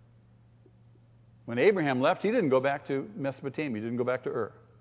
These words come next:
And so it's important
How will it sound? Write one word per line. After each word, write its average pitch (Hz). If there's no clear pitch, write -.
And 117
so 117
it's 113
important 123